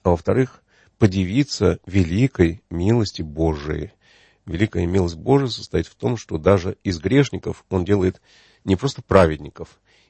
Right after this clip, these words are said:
и не просто святых, но делает их апостолами. Более того, он делает первоверховными апостолами. И апостол Петр поистине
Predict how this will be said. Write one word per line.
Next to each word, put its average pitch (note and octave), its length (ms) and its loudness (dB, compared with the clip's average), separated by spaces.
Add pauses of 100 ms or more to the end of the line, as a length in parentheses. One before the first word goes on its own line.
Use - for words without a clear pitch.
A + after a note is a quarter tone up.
и F#2+ 60 2
не E2+ 80 4
просто A#2 320 0
святых, A#2+ 580 -4
но F2 220 -2
делает G#2+ 460 0 (120)
их G#2+ 280 -6 (260)
апостолами. D#2+ 800 -2 (580)
Более G#2+ 340 6
того, E2+ 440 -10
он E2 160 -8
делает A#2+ 500 -2 (800)
первоверховными G2 880 4
апостолами. D#2 760 -12 (160)
И F#2+ 200 -12
апостол F2+ 560 -6 (140)
Петр - 340 -2 (200)
поистине G#2+ 640 -4